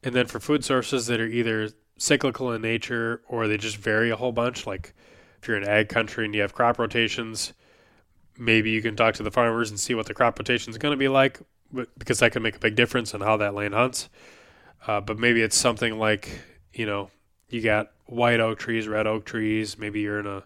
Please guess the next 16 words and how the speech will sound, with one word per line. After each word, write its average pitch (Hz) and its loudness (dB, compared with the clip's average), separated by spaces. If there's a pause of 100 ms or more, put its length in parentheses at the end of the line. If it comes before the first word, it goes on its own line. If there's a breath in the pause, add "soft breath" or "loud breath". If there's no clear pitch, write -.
(200 soft breath)
the - -6
Northeast, 120 0
I 113 -4
know 107 -2
they 107 -2
have 104 -2
beech 117 0
trees. 110 -4 (600 loud breath)
Like, 110 -4 (120)
there's 113 0 (600)
mass 120 2
producing 120 -2
trees 117 -2 (200)
that, - -8 (560 soft breath)
depending 123 4
on 110 2